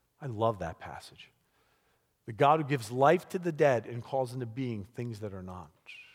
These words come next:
So what does that mean? Anyone here see the movie Cast Away with Tom Hanks? Anyone? It's a great movie. It's an interesting movie.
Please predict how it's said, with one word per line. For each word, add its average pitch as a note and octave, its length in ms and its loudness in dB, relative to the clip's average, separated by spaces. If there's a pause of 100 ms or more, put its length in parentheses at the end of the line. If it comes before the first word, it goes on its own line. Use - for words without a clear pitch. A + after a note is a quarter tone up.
(200)
So C3 80 -8
what C#3+ 120 4
does B2+ 100 -2
that A2+ 160 2
mean? F#2+ 220 -8 (1800)
Anyone F3+ 260 4
here D#3+ 160 6
see D#3+ 180 -2
the C#3+ 80 0
movie C#3 300 2
Cast A#2 400 4
Away A2+ 320 2
with A2 140 -10
Tom A2+ 220 -6
Hanks? A2 460 -8 (300)
Anyone? G#2+ 400 -14 (440)
It's - 100 -20
a - 20 -18
great A#2 240 2
movie. F#2 340 -8 (120)
It's - 80 -18
an A2+ 60 -8
interesting G#2 360 -12
movie. E2+ 300 -14